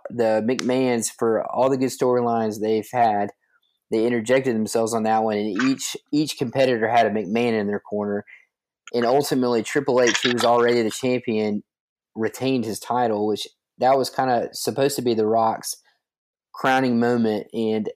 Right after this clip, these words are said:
Triple H won, it, but they made up for it the next month of that Backlash. And not only did they make up for it, they were able to include, uh, Stone Cold, which, like I said earlier, at that time, all you had to hear was the glass shatter,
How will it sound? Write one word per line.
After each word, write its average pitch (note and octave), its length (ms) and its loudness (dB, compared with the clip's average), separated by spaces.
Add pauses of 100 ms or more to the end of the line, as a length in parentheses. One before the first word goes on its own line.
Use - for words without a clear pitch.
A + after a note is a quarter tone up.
(160)
Triple A#2+ 280 -2
H A#2 200 -2
won, A#2 500 -2
it, - 220 -10
but G#2+ 180 -4
they G#2+ 120 -2
made A#2+ 200 2
up B2 200 4
for A#2+ 180 2
it G#2 40 -4
the G#2+ 60 -2
next A2 280 -4
month A2+ 200 -4
of G#2 60 -16
that G#2 220 -4
Backlash. A2 540 -2
And G#2+ 80 -6
not B2 180 0
only C#3+ 240 0
did A#2+ 120 0
they A2+ 60 0
make A2+ 240 0
up B2+ 200 0
for G#2+ 220 -4
it, G#2 80 -8 (380)
they G#2+ 100 0
were A2+ 140 4
able A#2+ 220 4
to A#2 60 4
include, A2 420 0 (220)
uh, G#2+ 220 0
Stone A#2+ 320 -2
Cold, A2 280 -2
which, G#2 200 -4 (640)
like A2+ 140 -4
I A#2 60 2
said A#2 240 2
earlier, A2+ 340 2
at A2+ 140 0
that A2+ 160 2
time, A#2 360 -2
all B2 180 2
you B2 120 2
had A#2+ 140 2
to A#2 40 2
hear A#2+ 120 2
was G#2+ 140 -4
the G2+ 60 -12
glass G#2+ 300 -2
shatter, G2+ 500 -6